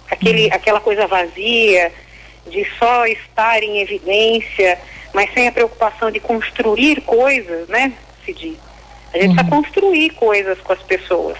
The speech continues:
Speaker 1: E não simplesmente tá... Quanta gente, né,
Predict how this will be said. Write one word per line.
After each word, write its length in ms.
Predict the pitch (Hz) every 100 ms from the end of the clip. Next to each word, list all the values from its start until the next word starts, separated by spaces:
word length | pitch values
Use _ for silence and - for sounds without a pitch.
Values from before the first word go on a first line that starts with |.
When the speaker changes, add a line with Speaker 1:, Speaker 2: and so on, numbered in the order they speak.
| - - - - - - - - - -
Speaker 1:
E 100 | 190
não 220 | 220 302
simplesmente 720 | - 311 294 247 240 240 -
tá... 140 | - 233 - -
Quanta 440 | - 294 403 381 330
gente, 460 | 277 294 339 330
né, 180 | 269 320